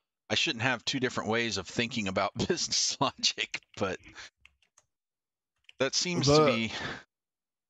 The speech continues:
Speaker 2: While we're waiting on chat to come in,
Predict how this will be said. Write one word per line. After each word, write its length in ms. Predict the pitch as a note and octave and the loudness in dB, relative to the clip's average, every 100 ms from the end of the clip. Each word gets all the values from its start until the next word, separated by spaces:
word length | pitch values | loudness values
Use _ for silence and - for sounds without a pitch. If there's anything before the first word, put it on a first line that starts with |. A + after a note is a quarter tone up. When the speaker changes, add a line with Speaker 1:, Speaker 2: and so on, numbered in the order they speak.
| _ _ _ _ | _ _ _ _
Speaker 2:
While 400 | G2 A2+ B2 D3 | -6 0 4 4
we're 160 | D3+ C#3+ | 4 4
waiting 380 | A#2 A#2+ A#2 A2 | 4 2 0 -2
on 420 | G#2+ A2 G#2 G#2 - | -2 -4 -6 -10 -12
chat 320 | - A#2 A#2 | -6 -4 -4
to 100 | - | -8
come 220 | - G#2+ | -8 -6
in, 380 | G2+ G2 G2 | -6 -6 -8